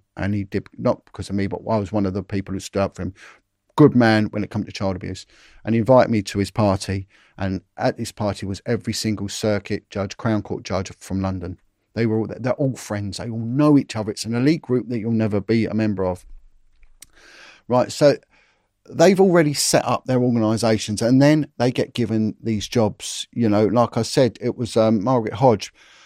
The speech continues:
She was then made Minister f-, for Children. Tony Blair made her Minister for Children.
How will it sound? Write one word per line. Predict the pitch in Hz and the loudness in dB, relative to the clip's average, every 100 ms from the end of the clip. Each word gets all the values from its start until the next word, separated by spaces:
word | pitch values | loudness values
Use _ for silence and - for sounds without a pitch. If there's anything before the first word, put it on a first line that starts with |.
| _ | _
She | - - 160 151 | -6 2 4 4
was | 139 110 | 2 4
then | 143 135 | 4 4
made | 123 107 | 4 2
Minister | 120 131 120 - 110 | 4 2 2 -2 -4
f-, | - | -6
for | 107 - - | -14 -10 -8
Children. | 107 160 151 92 82 - - - - - - - | -4 -2 -2 -4 -10 -12 -16 -18 -20 -20 -20 -4
Tony | 180 190 175 | 2 4 4
Blair | 165 151 | 4 4
made | 147 143 143 | 4 4 4
her | 139 | 4
Minister | 156 143 - 147 | 4 4 0 -2
for | 143 | -2
Children. | - 196 151 98 | 0 0 0 -6